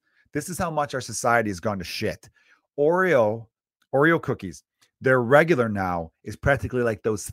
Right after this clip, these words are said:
thins they used to sell to suburban women thinking they were on a diet. You know, those garbage, like, little thin ones where it's like a cracker where they just put, like, a little spread of that fake cream or whatever it is in there. Now the double stuffed are like the regular. And I don't even know if they had Beyond double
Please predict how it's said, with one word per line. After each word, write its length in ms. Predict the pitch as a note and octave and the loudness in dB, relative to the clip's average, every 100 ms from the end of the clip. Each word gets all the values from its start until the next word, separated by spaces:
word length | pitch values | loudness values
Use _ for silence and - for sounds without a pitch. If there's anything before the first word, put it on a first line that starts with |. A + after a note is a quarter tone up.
| - | -4
thins 480 | D3 A#2+ F2+ - - _ _ - | -2 -2 -6 -10 -18 _ _ -4
they 80 | A2+ | -4
used 140 | G#2 | -4
to 80 | A2 | -6
sell 300 | - C#3 A#2 | -2 2 0
to 220 | - - | 0 -10
suburban 480 | G#2 A2+ F2 A#2+ A#2+ | -6 -4 0 0 0
women 220 | A2 G2+ | -4 -6
thinking 240 | F2+ A2+ G#2 | -8 -8 -6
they 100 | G#2+ | -4
were 100 | G#2 | -6
on 60 | |
a 60 | F#2 | -6
diet. 500 | E2 G#2 F2 D2+ - _ _ _ | 0 0 0 -6 -18 _ _ _
You 100 | A2 | -6
know, 100 | G#2 | -4
those 180 | G2+ F#2 | -4 -2
garbage, 440 | F#2 G#2+ G#2 G2 | 0 2 0 -2
like, 140 | G2+ G2 | -4 -4
little 160 | G#2 | -4
thin 280 | F#2 - A2 | -6 -4 -2
ones 200 | A#2 A#2 | -2 -4
where 60 | G#2 | -6
it's 100 | G2 | -8
like 80 | F#2+ | -12
a 60 | |
cracker 500 | - - A2+ A2 B2 | -12 0 0 2 0
where 80 | A2+ | -2
they 60 | G#2 | -2
just 160 | F2+ | -6
put, 100 | - | -4
like, 80 | A2 | -2
a 20 | G#2+ | -2
little 180 | A2 | -4
spread 480 | G2 - - A#2 A2 | -6 -10 -4 0 0
of 80 | G#2+ | 0
that 140 | G#2 F2+ | -2 -4
fake 280 | - G#2+ | -4 -4
cream 300 | - A#2 A2 | -4 -6 -4
or 40 | A2+ | -2
whatever 240 | A#2 A#2 | -2 -2
it 60 | A#2 | -6
is 120 | G#2+ | -6
in 100 | A#2+ | -6
there. 260 | B2 B2 A#2+ _ _ _ _ - | -2 -4 -6 _ _ _ _ -4
Now 360 | B2+ E3 F#3+ | 4 6 6
the 160 | C#3 B2+ | 4 0
double 360 | F2+ B2+ E3+ | 2 4 4
stuffed 520 | F3+ - A2+ F2+ - - | 2 0 0 0 -2 -10
are 140 | A#2+ A2+ | -4 0
like 220 | A2+ - | 0 0
the 100 | G#2+ | -4
regular. 760 | F#2+ G#2+ A#2 G2 E2 D2+ A1+ _ _ _ _ _ _ - | 0 2 2 0 -6 -8 -12 _ _ _ _ _ _ -8
And 360 | A#2 A2 G2+ F#2+ _ _ _ _ - | -4 -4 -6 -10 _ _ _ _ -8
I 60 | |
don't 120 | B2+ | -4
even 160 | C#3 C3+ | -2 0
know 80 | B2+ | 0
if 80 | A2 | 0
they 60 | |
had 180 | A2+ A#2+ | -2 -2
Beyond 300 | G#2 A2+ B2+ | 0 0 0
double 260 | G2 E2+ | -2 -6